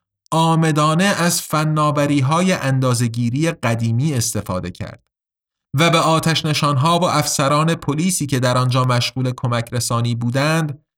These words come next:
دربارهٔ آزبست موجود در هوا هشدار نداد. بوکر به انتقاد می‌گوید که این تکان دهنده و غیر قابل توضیح است.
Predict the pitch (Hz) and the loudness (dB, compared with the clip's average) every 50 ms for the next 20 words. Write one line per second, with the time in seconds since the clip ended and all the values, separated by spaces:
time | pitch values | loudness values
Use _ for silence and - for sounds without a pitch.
0 | _ _ - 175 131 131 135 127 127 127 131 131 147 160 165 160 - - 131 127 | _ _ -2 0 0 2 2 2 2 2 2 2 2 0 0 0 -2 0 0 0
1 | 131 117 117 120 160 180 175 - - 131 120 117 113 113 117 117 113 113 117 - | 2 0 0 0 0 0 0 0 -2 -2 -2 0 -2 0 0 -2 -2 -2 -2 -2
2 | 107 110 110 - 113 104 110 117 135 131 120 113 107 - - - 110 104 110 113 | -2 -2 -2 -4 -4 -2 0 0 0 2 2 0 -2 -2 -4 -4 -2 0 2 0
3 | 117 110 110 104 104 113 107 110 95 76 58 - - _ _ _ _ _ _ _ | 0 0 -2 -4 -2 -2 -2 -2 -4 -4 -6 -10 -16 _ _ _ _ _ _ _
4 | _ _ _ _ _ _ _ _ _ _ - 123 123 135 127 120 123 - 143 139 | _ _ _ _ _ _ _ _ _ _ -8 -2 0 2 2 0 0 0 0 0
5 | 131 135 131 120 120 123 117 - 117 110 131 139 135 131 131 131 123 117 123 127 | 2 0 0 0 0 -2 0 -2 0 0 0 0 0 0 0 -2 -2 -2 0 0
6 | 139 151 151 147 160 147 - 165 180 190 180 - _ _ _ _ _ _ _ - | 0 0 0 -2 -4 -2 0 0 0 0 0 -4 _ _ _ _ _ _ _ -6
7 | - 165 165 - - 160 160 160 160 156 151 139 160 156 151 151 175 202 196 208 | -2 -2 -2 0 0 0 0 0 0 0 0 0 2 0 2 2 2 2 2 0
8 | 202 185 196 196 196 185 185 170 175 170 170 175 170 170 165 - 170 175 165 160 | 0 2 2 2 2 2 2 2 2 2 2 2 0 0 0 0 0 0 2 2
9 | 156 196 196 151 131 107 73 - - - - | 2 2 2 2 2 0 -2 -6 -10 -12 -14